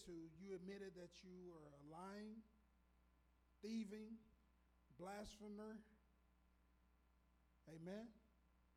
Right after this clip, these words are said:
And those was just three of the Ten Commandments. And so if you was to be judged by those Ten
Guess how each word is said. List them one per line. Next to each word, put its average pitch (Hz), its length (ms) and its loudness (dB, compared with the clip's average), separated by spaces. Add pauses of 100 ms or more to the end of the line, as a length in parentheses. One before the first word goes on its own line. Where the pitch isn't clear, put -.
(1800)
And 185 100 2
those 220 300 6
was 202 100 0
just 202 240 -2
three 240 220 6
of 226 100 6
the - 80 0
Ten 233 240 2
Commandments. 214 560 0 (1160)
And 196 140 -2
so 226 240 8
if 175 80 0
you 269 160 10
was 254 160 4
to 226 80 0
be 233 240 4
judged 226 480 6
by 214 160 6
those 214 320 6
Ten 240 160 2